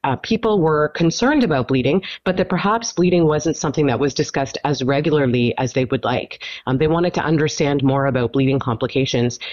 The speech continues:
how to prevent them, and also how they can be treated if they're serious, like if somebody ends up needing to be, uh, in the hospital.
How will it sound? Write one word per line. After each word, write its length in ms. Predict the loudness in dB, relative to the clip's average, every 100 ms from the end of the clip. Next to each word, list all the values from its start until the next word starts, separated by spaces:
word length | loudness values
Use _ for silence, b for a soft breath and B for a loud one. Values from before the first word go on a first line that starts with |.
| B
how 140 | -4 -4
to 60 |
prevent 360 | -2 0 2 2
them, 300 | 2 2 0 B -2
and 120 | 0
also 240 | 0 -2
how 160 | 0 0
they 120 | 0
can 160 | 0 0
be 100 | 0
treated 500 | 0 2 2 2 0
if 160 | -2 0
they're 160 | 0
serious, 520 | 0 2 2 2 0
like 200 | 0 0
if 100 | -2
somebody 300 | 0 2 2
ends 180 | 2 0
up 140 | 0 2
needing 260 | 2 2
to 80 | 0
be, 320 | 2 4 2
uh, 200 | 0 -2
in 140 | 0 2
the 60 |
hospital. 560 | 2 -2 -2 -2 -4